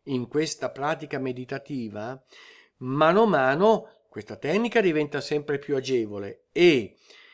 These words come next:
il disegno globale in ogni ciclo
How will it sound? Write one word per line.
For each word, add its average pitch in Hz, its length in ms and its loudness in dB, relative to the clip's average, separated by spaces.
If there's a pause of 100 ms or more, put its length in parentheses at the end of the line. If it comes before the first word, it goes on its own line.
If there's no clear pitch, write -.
(220)
il 175 320 2
disegno 196 720 2
globale 147 1120 4
in 123 200 -6
ogni 151 260 2
ciclo 160 1000 -2